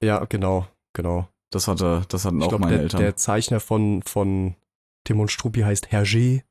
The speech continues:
Speaker 2: Mhm.
Speaker 1: Also so hat er immer unterschrieben. Das ist, ich weiß nicht, wie er heißt, aber hab ich super hart gefeiert.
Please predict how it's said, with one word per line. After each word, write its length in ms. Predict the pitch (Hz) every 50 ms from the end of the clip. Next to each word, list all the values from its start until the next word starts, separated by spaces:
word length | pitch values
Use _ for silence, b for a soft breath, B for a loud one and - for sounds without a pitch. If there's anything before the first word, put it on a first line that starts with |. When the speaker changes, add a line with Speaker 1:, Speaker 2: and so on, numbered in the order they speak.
| _ -
Speaker 2:
Mhm. 280 | 101 98 90 101 98 107
Speaker 1:
Also 100 | 104 101 110 113 110
so 60 | 101
hat 140 | 107 117 -
er 60 | 120
immer 160 | 117 117 117
unterschrieben. 640 | 113 113 107 107 101 - - - 123 123 117 107 104
Das 140 | 98 95 98
ist, 80 | 98 95
ich 140 | - -
weiß 160 | 104 98 - -
nicht, 120 | 95 -
wie 100 | 101 95
er 100 | 82 85
heißt, 280 | 90 82 85 - - -
aber 260 | 107 113 110 101 b b b b b b b _ _ _ _ - -
hab 100 | 131 143
ich 180 | 139 - -
super 420 | - 123 127 160 170 - 131 117 117
hart 160 | 117 120 -
gefeiert. 500 | - - - 120 110 107 98 90 -